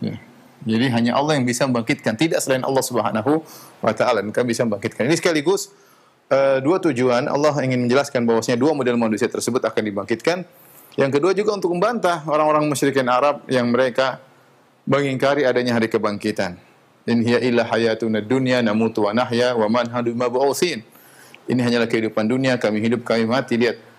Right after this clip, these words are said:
ada orang meninggal, nanti ada yang baru lahir lagi. Demikian kehidupan dunia. "Wa ma nahnu bimab'utsin," dan kami tidak akan dibangkitkan. Maka Allah jelaskan, "Nahnu nuhyil mauta," kami akan bangkitkan. Semuanya yang beriman tidak beriman akan dibangkitkan. Ada hari namanya hari pembalasan.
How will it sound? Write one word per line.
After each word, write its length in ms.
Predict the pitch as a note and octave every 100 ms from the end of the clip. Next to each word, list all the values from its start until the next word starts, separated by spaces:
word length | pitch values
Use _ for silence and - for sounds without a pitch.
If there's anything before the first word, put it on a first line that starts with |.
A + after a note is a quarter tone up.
| _ -
ada 160 | G#2+
orang 480 | A2 A#2 A#2 G#2 E2 - -
meninggal, 800 | F#2 A2 G#2+ C#3 C3+ B2+ B2+ B2
nanti 240 | A2 -
ada 160 | A2 A2
yang 160 | G2
baru 240 | G#2 G#2+ G#2+
lahir 240 | G#2 G#2+
lagi. 400 | A#2 C3+ B2+ C3
Demikian 320 | D3+ A3 A#3+
kehidupan 320 | G3 F#3 E3+
dunia. 320 | E3+ E3+ D3+ -
"Wa 80 | D#3
ma 160 | G3+ G#3
nahnu 320 | F#3+ E3 E3+
bimab'utsin," 720 | D#3+ D#3 D3 C3+ C3 D#3 F3+
dan 160 | C#3 B2
kami 160 | C3+
tidak 240 | C3+ B2+ A2+
akan 160 | A#2+
dibangkitkan. 480 | A2 G#2+ C3 C3 F#3+ F#3+ - - - - - C#3
Maka 120 | C#3
Allah 160 | D3 C#3+
jelaskan, 560 | D3 F3 - C#3 - - _ -
"Nahnu 480 | - D#3+ - D#3 E3+
nuhyil 440 | E3 D#3+ D3 C#3
mauta," 440 | C3 A#2+ - F2+ -
kami 160 | B2 B2+
akan 280 | A#2 B2 A#2+
bangkitkan. 480 | A2+ D3 C#3 G2+ - - - - - - - - -
Semuanya 440 | - C#3 E3 D#3+ A#2
yang 160 | A#2
beriman 360 | A#2 A#2+ D3+ D3
tidak 160 | A#2+ G#2+
beriman 160 | C3+
akan 240 | C3 A2+ A2+
dibangkitkan. 320 | A2 A#2 B2
Ada 200 | G#2+ B2
hari 160 | B2+ C#3+
namanya 280 | B2+ B2+ A#2+
hari 120 | B2
pembalasan. 560 | A#2 A2 G2+ F#2+ F#2